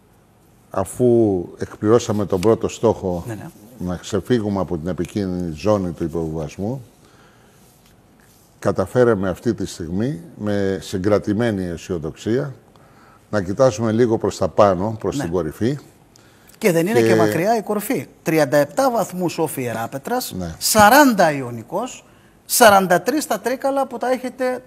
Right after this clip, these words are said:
Speaker 2: το Σάββατο στις τρεις στο Βουζουνεράκιο,
Speaker 1: Ναι.
Speaker 2: στην Ιερά Πέτρα.
Speaker 1: Ε, πράγματι έτσι είναι όπως τα λέτε. Θα κάνουμε μία προσπάθεια, θα συνεχίσουμε.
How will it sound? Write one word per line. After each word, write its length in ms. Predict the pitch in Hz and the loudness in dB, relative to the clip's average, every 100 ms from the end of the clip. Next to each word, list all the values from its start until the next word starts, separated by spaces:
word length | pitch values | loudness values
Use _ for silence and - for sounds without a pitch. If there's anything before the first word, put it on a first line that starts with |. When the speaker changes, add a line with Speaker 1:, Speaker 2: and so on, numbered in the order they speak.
| - | -10
Speaker 2:
το 100 | 175 | -10
Σάββατο 800 | - 233 220 196 185 208 247 240 - - | 4 4 6 2 2 2 0 -2 -16 -20
στις 400 | - - 180 - | -12 -6 -4 -4
τρεις 440 | - 240 247 - - | -6 -4 -6 -10 -14
στο 200 | - 202 | -8 -6
Βουζουνεράκιο, 760 | 185 190 196 196 190 143 107 92 | -4 -6 -4 -2 -2 -4 -8 -4
Speaker 1:
Ναι. 100 | 95 | -2
Speaker 2:
στην 120 | 160 | -2
Ιερά 180 | 170 151 | -4 -8
Πέτρα. 260 | 107 - - - 107 98 | -10 -16 -18 -6 0 2
Speaker 1:
Ε, 40 | 95 | 4
πράγματι 480 | - 135 107 101 95 | 6 8 6 2 0
έτσι 200 | 101 - | -2 -2
είναι 100 | 95 | -6
όπως 200 | 85 82 | -6 -6
τα 120 | 78 | -2
λέτε. 380 | 90 113 156 143 - - - - - | 0 0 0 -4 -10 -20 -20 -20 -20
Θα 140 | - 139 | -2 2
κάνουμε 380 | - 147 131 | 4 4 2
μία 260 | 117 123 113 | 2 4 2
προσπάθεια, 500 | 98 90 113 117 135 | 2 0 2 2 2
θα 80 | 104 | -2
συνεχίσουμε. 1040 | - 98 90 - 107 - 139 165 175 85 | -4 -8 -6 -2 -2 -2 -6 -6 -8 -12